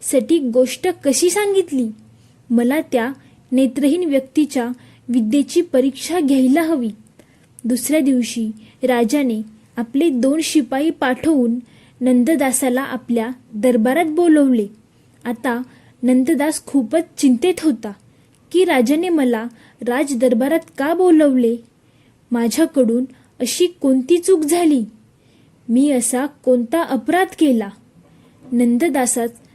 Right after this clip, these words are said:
राजाच्या शिपायांबरोबर राजदरबारात आला. राजदरबारात येताच नंददासाने राजाला नमस्कार केला. राजाने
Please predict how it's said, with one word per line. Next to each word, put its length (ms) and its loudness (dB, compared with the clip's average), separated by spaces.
राजाच्या 480 0
शिपायांबरोबर 920 0
राजदरबारात 920 0
आला. 220 -6
राजदरबारात 800 0
येताच 540 -4
नंददासाने 840 0
राजाला 420 0
नमस्कार 600 2
केला. 340 0
राजाने 600 0